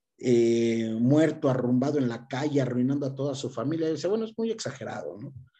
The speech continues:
Pero después dije, "Bueno, a ver, vamos a leer otro". Y viene El grito desesperado dos, La fuerza de Shezid,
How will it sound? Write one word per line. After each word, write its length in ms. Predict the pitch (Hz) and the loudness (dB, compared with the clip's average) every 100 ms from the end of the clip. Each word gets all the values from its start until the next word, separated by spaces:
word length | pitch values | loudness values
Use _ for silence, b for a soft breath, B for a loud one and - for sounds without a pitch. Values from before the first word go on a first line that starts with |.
| b b b _ _ _ | b b b _ _ _
Pero 320 | 156 147 147 | 8 10 10
después 460 | 151 139 - 190 185 | 8 6 6 4 4
dije, 180 | 170 139 | 0 2
"Bueno, 300 | 135 139 123 - _ _ _ | 2 2 -2 -8 _ _ _
a 120 | 104 | -6
ver, 140 | 143 | -2
vamos 220 | 135 156 - | -2 -2 0
a 60 | |
leer 200 | 139 131 | 0 2
otro". 380 | 151 - 107 104 _ _ _ _ _ _ | 2 0 -8 -14 _ _ _ _ _ _
Y 320 | 220 226 180 | 0 4 4
viene 240 | 147 156 | 6 4
El 60 | 151 | 4
grito 220 | 143 143 | 2 2
desesperado 600 | 143 131 127 - 135 135 | 2 0 -4 -2 0 0
dos, 560 | 127 170 180 175 - _ | 2 4 4 0 -8 _
La 160 | 143 147 | -6 -6
fuerza 380 | 127 151 135 127 | -2 -2 0 0
de 100 | 113 | 0
Shezid, 680 | - 113 - 170 165 160 | -2 -6 -4 0 0 0